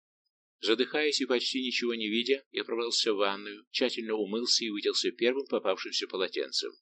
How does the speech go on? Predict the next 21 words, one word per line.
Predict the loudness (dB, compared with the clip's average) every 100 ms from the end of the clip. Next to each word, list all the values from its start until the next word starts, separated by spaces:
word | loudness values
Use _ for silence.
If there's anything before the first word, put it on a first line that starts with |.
| _
Холодная | -4 4 6 6 2 0
вода | 2 2
отрезвила | 2 0 -2 0 0 2
и | 0
вернула | 2 2 2
способность | 0 0 0 0 -2 0 0
к | 0
нормальному | -2 0 0 0 -4
восприятию | -2 -2 0 2 2 0 -2
мира. | -2 -4 -6 -8 _ _ _ 0
Я | 2
вернулся | 2 0 0 0
таки | 0 -2 -2
в |
кабинет | 0 -2 0 -2 -2
ещё | -2 0 2
раз | 2 0
удостовериться | -2 -2 0 2 0 -2 -2
в | -2
смерти | -2 -4 -6
Хаканова. | -6 -4 -2 -2 -2 -6 -10